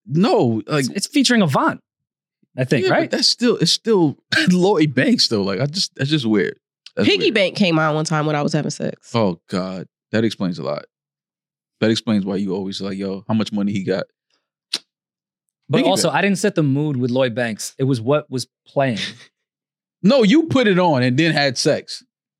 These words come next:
Speaker 2: I was ex-, inexperienced. I was dating, not dating, I'm sorry. I was fucking a girl that was dating a senior, and she was my age. She was my friend.
Speaker 1: Mm-hmm.
Speaker 2: And she was way more experienced than I was. I didn't know I was ready to have sex.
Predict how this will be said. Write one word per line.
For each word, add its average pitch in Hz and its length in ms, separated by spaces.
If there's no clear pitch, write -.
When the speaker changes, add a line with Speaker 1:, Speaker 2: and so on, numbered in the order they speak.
Speaker 2:
I 147 160
was 165 280
ex-, - 180
inexperienced. 147 720
I 123 80
was 123 160
dating, 156 540
not 113 160
dating, 98 220
I'm 101 60
sorry. 95 200
I 113 80
was 113 180
fucking 185 380
a 156 40
girl 165 140
that 143 60
was 123 120
dating 139 320
a 123 60
senior, 110 560
and 113 80
she 143 80
was 123 120
my 135 200
age. 110 240
She 123 100
was 113 100
my 117 160
friend. 110 560
Speaker 1:
Mm-hmm. 95 280
Speaker 2:
And 117 140
she 156 180
was 143 160
way 196 360
more 175 180
experienced 147 460
than 123 80
I 151 80
was. 120 320
I 143 100
didn't 185 200
know 127 140
I 123 100
was 95 300
ready 107 220
to 104 100
have 104 140
sex. - 360